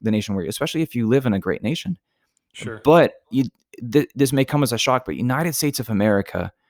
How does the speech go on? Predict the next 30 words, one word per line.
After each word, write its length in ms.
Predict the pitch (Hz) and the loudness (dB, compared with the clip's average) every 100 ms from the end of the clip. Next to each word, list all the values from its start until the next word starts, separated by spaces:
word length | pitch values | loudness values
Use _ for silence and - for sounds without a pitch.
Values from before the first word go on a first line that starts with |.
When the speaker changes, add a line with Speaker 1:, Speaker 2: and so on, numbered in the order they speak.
| _ _ _ _ | _ _ _ _
Speaker 1:
is 240 | 123 120 110 | 4 4 4
not 520 | 117 123 123 131 127 - | 4 6 6 6 2 -2
the 180 | 113 113 | -6 -6
kingdom 540 | - 113 107 101 98 - | -2 0 2 2 0 -2
of 180 | 92 | -6
God, 300 | - 82 - | -4 -6 -6
is 160 | 80 - | -8 -8
not 260 | 120 131 135 | -6 -6 -6
the 80 | |
kingdom 360 | 127 113 110 92 | -4 -2 0 -2
of 100 | 85 | -4
heaven. 260 | 78 95 117 | -8 -8 -2
It 80 | 143 | 0
is 140 | 156 | 2
Speaker 2:
Amen. 60 | 131 | 2
Speaker 1:
not 320 | 127 127 117 | 2 0 0
the 100 | 117 | -2
promised 640 | - - 117 110 104 - - | 0 0 2 2 0 -4 -10
land. 520 | - 101 92 76 - _ _ _ _ _ | -6 -4 -4 -6 -12 _ _ _ _ _
Speaker 2:
Amen. 140 | 110 101 | -20 -4
Speaker 1:
And 280 | 123 127 127 | 2 2 2
we 200 | 120 143 | 2 0
have 240 | 131 165 - | 0 -2 -2
to 200 | 175 113 | -2 -2
detach 500 | 127 - - 143 113 | -6 -6 -4 -2 -2
ourselves 340 | 107 107 98 | 0 -2 0
from 120 | 104 | -2
that 180 | 101 80 | -4 -2
notion 480 | 101 131 - 95 90 _ | -2 -2 -2 -4 -6 _
and 300 | 107 104 98 | -4 -2 -2